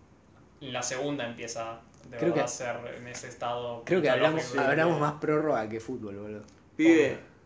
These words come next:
Speaker 1: No, y Korra,
Speaker 3: Tiempo extra.
Speaker 1: el problema que tiene Korra es que hicieron eso de que no están tan conectadas la temporada como,
Speaker 2: Sí.
Speaker 1: como Avatar.
Speaker 2: Pero igual me
Speaker 1: Pero eso fue problema de
Speaker 2: Pero igual estaba, o sea, para lo que suelen ser las secuelas de,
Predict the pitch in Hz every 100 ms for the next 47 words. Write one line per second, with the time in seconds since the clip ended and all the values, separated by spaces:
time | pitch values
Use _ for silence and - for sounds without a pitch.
0 | - - - - - 147 139 139 127 180
1 | 202 208 196 180 175 - 185 170 170 196
2 | 254 170 156 185 - 156 160 160 139 131
3 | - 127 117 135 135 131 139 147 123 120
4 | 120 123 123 - 143 127 - 131 127 123
5 | 123 127 117 - 120 117 117 117 117 117
6 | 117 117 - - - 131 107 - - -
7 | - - - - - 120 113 113 113 117
8 | 110 113 117 - - 147 156 208 220 185
9 | 165 196 214 175 170 147 135 143 139 117
10 | 175 165 247 - 214 185 - 147 175 151
11 | - - - 139 143 143 147 - - 202
12 | 202 170 175 160 151 147 160 170 143 120